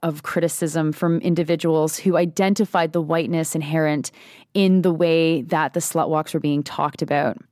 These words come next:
Harsha Walia wrote something that I remember reading at the time and that I included in my book because I thought it hit just such the perfect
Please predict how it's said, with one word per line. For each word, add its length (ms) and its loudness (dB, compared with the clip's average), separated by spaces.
Harsha 420 4
Walia 480 2
wrote 220 2
something 600 2
that 380 0
I 60 0
remember 580 4
reading 320 2
at 80 -4
the 80 -4
time 640 0
and 160 2
that 80 0
I 60 2
included 380 0
in 120 2
my 100 2
book 300 0
because 280 -2
I 80 4
thought 360 0
it 140 0
hit 260 0
just 200 0
such 240 0
the 80 -2
perfect 640 -2